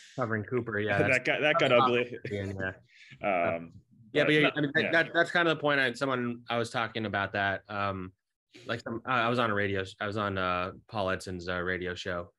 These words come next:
Speaker 1: uh, today, and he, uh, he asked about, like, what they d-, can do at safety. Like, it's not like there's, there's a free agent that's gonna upgrade it. Like,
Speaker 2: Yeah.
Speaker 1: they just,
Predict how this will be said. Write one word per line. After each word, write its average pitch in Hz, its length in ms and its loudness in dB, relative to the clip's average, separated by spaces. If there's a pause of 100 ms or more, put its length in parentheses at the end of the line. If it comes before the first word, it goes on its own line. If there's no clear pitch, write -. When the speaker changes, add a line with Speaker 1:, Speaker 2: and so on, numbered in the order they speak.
Speaker 1:
uh, 87 280 -4
today, 90 340 -6
and 95 80 -10
he, 101 180 -4
uh, 95 320 -2 (560)
he 127 120 0
asked 117 180 0
about, 107 160 0
like, 98 140 0
what 104 160 -4
they 101 100 -4
d-, 92 120 -12
can 98 200 -8
do 104 160 -2
at 92 140 -2
safety. 95 340 -6
Like, 92 180 -4
it's 98 140 -8
not 120 80 0
like 120 120 -4
there's, 107 180 -2
there's 101 180 -2
a 101 60 -10
free 95 200 -6
agent 92 280 -4
that's 90 160 -6
gonna 90 180 -6
upgrade 87 460 -8
it. 90 160 -8 (340)
Like, 104 100 -2
Speaker 2:
Yeah. 95 60 0
Speaker 1:
they 110 80 2
just, 98 160 -6